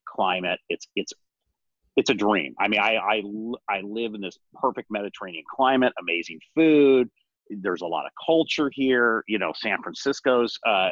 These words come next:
you know, close by. There's just so much to see and do. So California is amazing. Now, but we do have all kinds of problems,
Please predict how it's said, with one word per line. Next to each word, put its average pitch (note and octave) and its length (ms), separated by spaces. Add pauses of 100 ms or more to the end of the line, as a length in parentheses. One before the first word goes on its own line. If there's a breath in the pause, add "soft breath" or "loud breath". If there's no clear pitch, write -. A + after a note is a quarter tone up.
you A#2+ 100
know, F2+ 140 (100)
close - 420
by. C#3 520
There's F#2+ 160
just - 180
so D3 100
much C3 200
to - 80
see F#2 260
and D#2+ 140
do. D2+ 100 (540 loud breath)
So A2 260
California D3 540
is G2+ 100
amazing. F#2 500
Now, F#2 260 (1160 soft breath)
but A#2 160
we B2 140
do C#3 100
have B2+ 140
all A#2 100
kinds G#2+ 220
of - 80
problems, D2 340